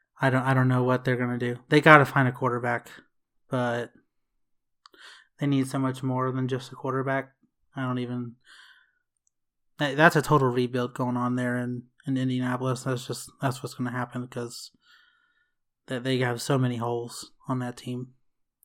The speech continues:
Offensive line is banged up. Defense is okay, but old in a lot of key spots. Um,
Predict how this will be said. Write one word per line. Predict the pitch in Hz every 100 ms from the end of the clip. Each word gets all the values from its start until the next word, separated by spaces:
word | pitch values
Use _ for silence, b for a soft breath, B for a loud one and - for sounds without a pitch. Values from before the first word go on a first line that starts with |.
| -
Offensive | 139 135 131 131
line | 131 131 131 131 131 b b b b b b _
is | 139 127
banged | 139 135 131
up. | 127 131 127
Defense | 139 156 156 147 139
is | 127
okay, | 123 120 135 135 135 135 131 131 _ _ _ _ _ _ 131
but | 127 -
old | 131 131 127 131 127 -
in | 131
a | 127
lot | 127
of | 156 131
key | 143 131 -
spots. | - - 127 131 - - - b b b b b b b _ _ -
Um, | 135 123 120 123